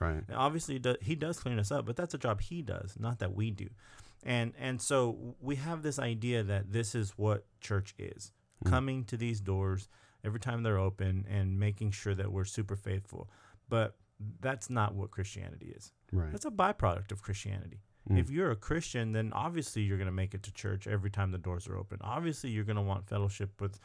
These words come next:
Speaker 2: with the brethren. But at the same time, you know, Christianity i-, in an, its essence is going and telling the good news, right?
Speaker 1: Right.
Speaker 2: We've been given this gospel message, and I related it to, like, can-,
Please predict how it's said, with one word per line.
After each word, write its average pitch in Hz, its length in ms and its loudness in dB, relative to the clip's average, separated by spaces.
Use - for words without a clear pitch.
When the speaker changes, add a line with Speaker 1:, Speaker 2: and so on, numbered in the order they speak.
Speaker 2:
with 107 160 0
the 107 60 0
brethren. 98 360 2
But 123 120 2
at 107 100 0
the 107 80 -6
same 139 300 -2
time, 113 340 2
you 120 80 0
know, 101 160 -2
Christianity 117 1160 0
i-, 110 180 -2
in 120 320 -2
an, 107 300 0
its 117 280 -2
essence 117 680 0
is 110 400 0
going 120 380 2
and 107 100 2
telling 113 340 0
the 98 80 4
good 95 320 2
news, 95 360 -8
right? 98 220 6
Speaker 1:
Right. 82 120 -2
Speaker 2:
We've 127 160 -2
been 143 160 0
given 113 280 2
this 107 160 2
gospel 104 420 0
message, 101 520 0
and 123 100 2
I 135 60 6
related 123 440 4
it 104 140 -2
to, 107 80 -4
like, 101 220 -2
can-, 107 240 -2